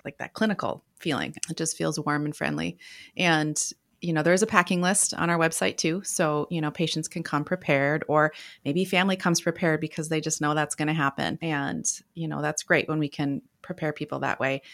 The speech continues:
but it might not be, you know, a, a prepared admission. It might be a unplanned admission. We weren't planning on this today. And so that's the conversation that we're having, is talking about how,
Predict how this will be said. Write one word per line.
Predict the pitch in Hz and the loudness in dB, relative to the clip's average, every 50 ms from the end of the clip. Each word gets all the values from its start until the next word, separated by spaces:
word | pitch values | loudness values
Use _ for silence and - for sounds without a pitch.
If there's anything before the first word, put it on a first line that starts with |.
| - - _ | -20 -14 _
but | - 247 | -2 0
it | 277 | 4
might | 262 277 277 | 4 4 4
not | - 254 269 302 302 | 6 6 4 4 4
be, | - 202 156 151 151 147 - - _ _ _ _ - _ _ _ _ _ _ _ _ _ | 2 2 2 2 2 0 -4 -10 _ _ _ _ -20 _ _ _ _ _ _ _ _ _
you | - 175 | -4 -2
know, | 165 151 143 143 143 139 - | 0 0 0 0 0 0 0
a, | - 160 - - 139 | -2 -2 0 0 -2
a | 139 | 0
prepared | - 175 165 - 165 151 147 151 | -2 -4 -4 0 0 0 0 0
admission. | 139 139 139 - - - - | -2 -2 -2 -2 -2 -4 -4
It | 135 | -4
might | 135 135 143 147 | -4 -4 -6 -6
be | - 151 151 | -6 -4 -2
a | 156 151 151 - | 0 0 0 0
unplanned | 160 185 202 185 - 208 208 208 208 214 208 - | 0 -2 -2 -2 -2 -4 -4 -2 -2 -4 -4 -4
admission. | 196 190 196 208 220 - 226 190 - - - - - - - - _ | -6 -4 -4 -4 -2 -2 -2 -2 -2 -4 -6 -14 -20 -20 -20 -12 _
We | 170 170 | -4 -2
weren't | 180 175 151 | -2 -4 -2
planning | - 180 180 202 208 202 | 0 0 0 0 0 0
on | 175 160 151 | 0 0 0
this | 143 143 - - | 0 0 -2 -2
today. | - 165 151 151 151 143 143 139 143 | -2 -2 -2 -2 -2 0 0 -2 -2
And | 147 156 165 | -2 -4 -2
so | - 185 180 - _ | -2 -2 -2 -2 _
that's | 196 202 208 | 2 2 4
the | - 208 | 2 0
conversation | - - 175 156 165 160 - 156 147 - 156 143 | 2 0 2 2 2 2 2 0 0 0 -4 -2
that | - | -2
we're | 131 | -2
having, | 143 156 143 143 143 143 143 139 | 2 4 2 2 2 0 -4 -2
is | 143 151 - | -4 -4 -6
talking | - - 147 156 - - 170 | -2 0 0 0 0 -2 -2
about | 160 151 151 147 143 - - | 0 2 2 2 2 2 0
how, | - 165 151 147 143 143 143 | 0 0 2 2 2 0 -2